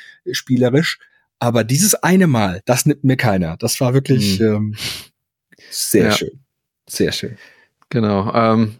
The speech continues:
Speaker 2: was mir noch in Erinnerung bleiben wird, glaub ich, immer, ist ja unsere, äh, Folge, wo wir zu dritt gespielt haben, unser Winter der Toten.
Speaker 1: <laughs>
Speaker 2: Auch, auch im Büro.
Speaker 1: Legendär.
Speaker 2: Ja,
Speaker 1: Ja.
Speaker 2: also das, das werd ich nie vergessen, wie,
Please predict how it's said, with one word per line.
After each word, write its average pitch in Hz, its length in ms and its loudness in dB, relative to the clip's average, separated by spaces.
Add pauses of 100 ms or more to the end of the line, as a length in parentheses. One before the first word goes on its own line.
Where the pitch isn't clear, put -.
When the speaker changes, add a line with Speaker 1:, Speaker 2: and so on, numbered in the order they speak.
Speaker 2:
was 107 240 -2
mir 127 160 4
noch 139 180 2
in 120 80 2
Erinnerung 120 380 2
bleiben 110 240 2
wird, 110 120 -6
glaub 98 160 -2
ich, - 160 -6
immer, 117 380 2 (140)
ist 98 280 -4
ja 95 160 2
unsere, 92 500 -2 (220)
äh, - 120 -12 (280)
Folge, 101 680 2
wo 101 140 -2
wir 95 80 -2
zu - 120 -8
dritt - 320 -6
gespielt 110 460 0
haben, 95 380 2
unser 87 480 0 (360)
Winter 101 280 0
der 90 140 0
Toten. 107 460 0 (220)
Speaker 1:
<laughs> 165 300 2
Speaker 2:
Auch, 135 380 0
auch 101 200 0
im 101 120 2
Büro. 98 520 2 (400)
Speaker 1:
Legendär. 104 600 0 (140)
Speaker 2:
Ja, 92 60 -4
Speaker 1:
Ja. 92 200 0
Speaker 2:
also 98 160 -4
das, 98 160 -6
das - 260 -4
werd 104 100 0
ich - 80 -12
nie 127 160 4
vergessen, 107 500 0
wie, 76 320 -6